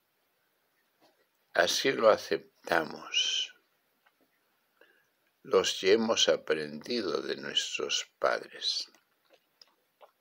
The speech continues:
Invocar a Dios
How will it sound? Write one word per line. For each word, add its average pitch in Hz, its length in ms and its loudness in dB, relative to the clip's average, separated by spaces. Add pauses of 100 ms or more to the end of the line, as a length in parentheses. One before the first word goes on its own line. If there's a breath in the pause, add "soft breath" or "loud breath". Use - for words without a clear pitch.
(1200 loud breath)
Invocar 82 600 -4
a 85 100 -4
Dios - 760 -4